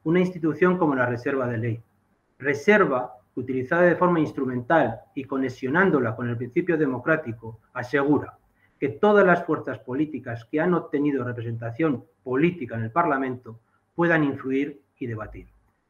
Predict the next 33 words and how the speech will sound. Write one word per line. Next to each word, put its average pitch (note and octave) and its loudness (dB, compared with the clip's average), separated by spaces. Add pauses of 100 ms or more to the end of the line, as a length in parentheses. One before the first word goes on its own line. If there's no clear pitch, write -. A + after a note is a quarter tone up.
(260)
Por B2+ -8
lo C#3+ -2
tanto, F#3 2
en B2+ -8
el B2 -6
momento E3 0
en F3 6
el D#3+ 0
que D3 -2
el C#3 0
gobierno, C3 0
mandatado B2+ -4
constitucionalmente D#3 -2
por A#2+ -6
el A#2 -6
principio D3+ -4
de C#3 -4
integración, A#2 -2 (420)
adopta E3+ 4
acuerdos C#3 2
en A#2+ -10
las A2+ -6
instituciones A#2+ -6
europeas C3+ -4 (260)
sin C3+ -6
que C#3 -4
las C3+ 0
minorías C3+ 0
hayan E3+ 0
podido D#3+ -2
fijar C#3 0
su D3 -6
posición, C#3 -2